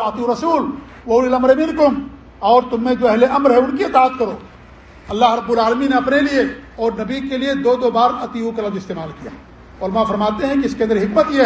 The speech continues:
ہے کہ اللہ کی اطاعت غیر مشروط ہے،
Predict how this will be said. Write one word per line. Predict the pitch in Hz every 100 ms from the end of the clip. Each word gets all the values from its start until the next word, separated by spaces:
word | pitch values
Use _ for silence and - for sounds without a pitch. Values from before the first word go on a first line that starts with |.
| 240
ہے | 202 208 - - - -
کہ | 254
اللہ | 208 262 262 254
کی | 254
اطاعت | 254 226 220 - - 202
غیر | 254 247
مشروط | 220 226 233
ہے، | 226